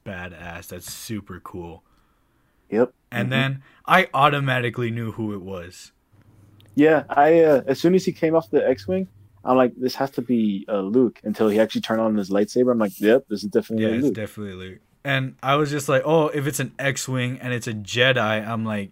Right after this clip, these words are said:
Speaker 1: "It's Luke," because in the original trilogy, obviously, he flies the X-Wing. And that's how he
Speaker 2: Yeah.
Speaker 1: blows, that's how he blows up the Death Star. And then when, obviously, when I saw the green lightsaber, there's a moment in which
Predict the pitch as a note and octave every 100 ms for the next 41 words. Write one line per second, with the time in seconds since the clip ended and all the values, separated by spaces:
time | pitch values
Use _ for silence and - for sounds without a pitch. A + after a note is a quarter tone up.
0 | _ C#3 A2+ B2 C3+ D3 G#2 A#2+ A#2 A2
1 | A2 A2 A#2+ B2 A2 - G#2+ G#2 G#2 F#2
2 | G2+ G#2+ G2 G#2+ A#2 - F#2+ F2 _ -
3 | F2+ F2 G2+ A2+ - F2 E2 _ _ _
4 | _ - G2 F#2 G#2 G2 D3 - - G#2+
5 | G2+ G#2+ A2+ G2 G#2+ F#2 G2+ G2+ F#2+ F#2
6 | G2+ G2 - F2 - _ _ _ _ C3
7 | C3+ C3+ C3 C3+ C3 C3+ A#2+ A2+ C3 A#2
8 | G#2+ A#2+ B2 A#2 A#2+ - A#2 A2+ A2+ A2
9 | _ _ - D#3+ F3+ D#3 C#3+ D3+ D#3+ D#3+
10 | - C#3 B2 C3 B2+ -